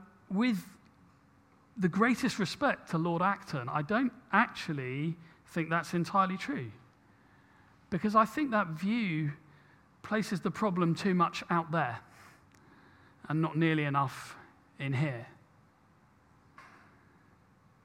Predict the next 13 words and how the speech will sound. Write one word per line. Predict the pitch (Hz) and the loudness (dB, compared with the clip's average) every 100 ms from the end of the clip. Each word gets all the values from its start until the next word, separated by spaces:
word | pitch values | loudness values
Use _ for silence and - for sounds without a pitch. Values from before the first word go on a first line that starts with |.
| _ _ _ _ _ _ _ _ _ _ - | _ _ _ _ _ _ _ _ _ _ -10
See, | - 190 | 0 4
remember | 180 196 208 202 | 6 6 4 2
the | 190 | 0
first | - 214 190 - | 2 4 4 4
way | 165 147 | 0 0
that | 147 | 0
we | 156 | -2
can | 151 165 | 0 0
tend | - 151 | 0 0
to | 143 | -2
precondition | - 165 151 156 156 143 143 | -2 -2 -2 -2 -2 -4 -4
our | 135 | -6
kindness. | 127 - 143 135 135 - - - - | -4 -2 -2 -2 -8 -14 -18 -18 -20